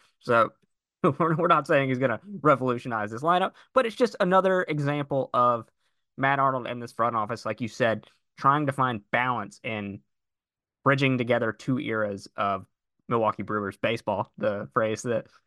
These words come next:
you know, kind of, uh, makes us cringe sometimes, Adam, 'cause we imagine Craig Counsell saying it. Um, but, like, you had the Burns Woodruff era that's now over. Um, Brandon Woodruff still is not signed. I will,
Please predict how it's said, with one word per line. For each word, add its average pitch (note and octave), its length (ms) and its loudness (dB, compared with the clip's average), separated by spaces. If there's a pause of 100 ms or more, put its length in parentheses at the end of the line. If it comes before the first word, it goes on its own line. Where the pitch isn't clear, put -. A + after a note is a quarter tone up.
you A#2 80 -4
know, G#2 160 -2 (480)
kind A#2 200 0
of, A2 140 0
uh, A2+ 300 2 (160)
makes A#2 240 -4
us A2+ 80 -6
cringe A#2 280 -4
sometimes, A2 380 -4
Adam, A2+ 220 -2
'cause A2+ 160 -8
we G#2+ 100 -2
imagine A2+ 440 -2
Craig A#2+ 200 -4
Counsell B2 280 -2
saying A2+ 240 -8
it. C3+ 120 -10 (360)
Um, A#2+ 300 2 (260)
but, C3+ 200 2
like, C3+ 160 2
you C3+ 120 2
had C3+ 240 0
the B2 280 2 (560)
Burns C3 340 2
Woodruff C3+ 480 0 (760)
era B2+ 420 2 (440)
that's - 360 -8
now C3 300 4
over. A2+ 280 2 (180)
Um, G2+ 360 -8 (160)
Brandon D3 220 0
Woodruff G#2+ 240 -2
still G#2+ 160 0
is F#2 80 -10
not - 160 -8
signed. F#2 320 -10
I F#2 60 -10
will, F2+ 200 -10